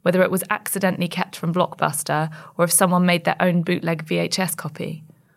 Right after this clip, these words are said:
I want to be able to make it known that the movie is indeed real." Meredith Upton, a twenty-five-year-old videographer from Nashville, Tennessee, also remembers the same film. "Whenever I saw Sinbad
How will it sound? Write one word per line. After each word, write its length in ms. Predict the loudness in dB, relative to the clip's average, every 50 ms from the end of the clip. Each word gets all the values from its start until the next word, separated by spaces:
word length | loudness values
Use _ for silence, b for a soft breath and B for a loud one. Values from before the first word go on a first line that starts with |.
| b b _ _ _ 0
I 60 | 2
want 200 | 4 4 2 2
to 80 | 0 2
be 80 | 2
able 140 | 2 2 2
to 100 | 2 2
make 240 | 2 2 2 0 0
it 80 | 2
known 300 | 4 4 6 6 4 4
that 120 | 2 2 2
the 60 | 4
movie 300 | 4 4 4 4 2 2
is 260 | 2 4 2 2 2
indeed 460 | 2 4 4 4 4 4 2 2 0
real." 520 | 0 2 2 2 2 2 0 -2 -4 -8 -12 -18 _ _ _ _ _ _ _ _ _ _ _ _ _ _ _ _ _ _ _ _ _ _ _ _ _ _ _ _ _ _ _ _ _ _ _
Meredith 460 | 4 4 6 6 4 4 2 0 2 0
Upton, 580 | 0 0 0 -4 -8 -6 -4 -4 -4 -4 B B B B B B B
a 40 | -4
twenty-five-year-old 1080 | -2 0 0 0 0 0 -2 -4 -2 0 0 2 2 0 0 0 2 0 0 -2 -2
videographer 680 | -2 -2 0 2 4 4 2 2 0 -6 -4 -2 -2 -2 -2
from 200 | 0 0 2 2
Nashville, 420 | 2 2 0 0 0 0 0 -2
Tennessee, 680 | 0 0 0 0 0 0 2 2 2 2 0 -2 -6 -8 b b b b b b b _ _
also 340 | -2 -2 -2 0 0 2 2
remembers 380 | 2 2 2 2 2 0 0
the 100 | -2 -2
same 280 | 0 2 2 2 2 0
film. 520 | 0 0 0 -2 0 -2 -4 -6 -6 -10 -16 _ _ b b b b b b b b
"Whenever 360 | 0 2 4 4 4 4 4
I 160 | 4 4 2
saw 220 | 0 0 0 0 0
Sinbad 600 | 0 2 2 4 4 4 2 2 0 -2 -4